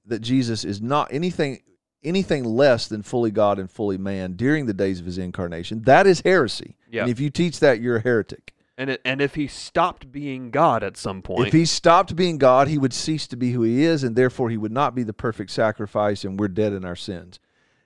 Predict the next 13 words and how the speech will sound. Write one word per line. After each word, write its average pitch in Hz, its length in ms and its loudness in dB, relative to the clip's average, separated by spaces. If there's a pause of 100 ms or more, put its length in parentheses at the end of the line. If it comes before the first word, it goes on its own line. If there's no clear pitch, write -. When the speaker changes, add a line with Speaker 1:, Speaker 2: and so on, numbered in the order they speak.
(200)
Speaker 1:
Um, 107 500 0 (2000)
Bill 170 200 4
Johnson, 151 520 -2
in 123 260 -6
this 175 200 0
particular 131 640 -2
interview, 95 560 -6
was 101 260 -2
pressed - 500 -4
on 92 220 -4
that 76 340 -10
by 95 140 0
somebody, 160 800 -6